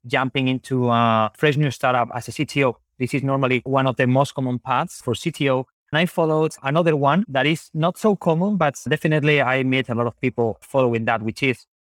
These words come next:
I start as a developer. You can or cannot lead a team, but at some point you understand that your world is in the startup ecosystem. You have this entrepreneurial mindset and that you are born to do these kind of things on a much higher impact,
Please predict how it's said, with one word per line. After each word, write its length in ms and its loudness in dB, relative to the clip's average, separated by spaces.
I 200 0
start 300 2
as 120 -2
a 60 -4
developer. 500 0
You 240 0
can 340 -2
or 180 0
cannot 420 0
lead 220 -2
a 40 -8
team, 360 -2
but 180 2
at 140 2
some 160 0
point 320 0
you 80 2
understand 520 -2
that 200 0
your 240 4
world 360 2
is 220 -4
in 200 -2
the 160 2
startup 340 -2
ecosystem. 720 -2
You 320 -2
have 260 0
this 140 -2
entrepreneurial 680 2
mindset 440 2
and 160 -2
that 200 2
you 300 -2
are 220 0
born 560 -2
to 100 0
do 140 4
these 160 -2
kind 180 -2
of 120 -6
things 340 0
on 140 2
a 60 2
much 460 0
higher 280 -4
impact, 580 -2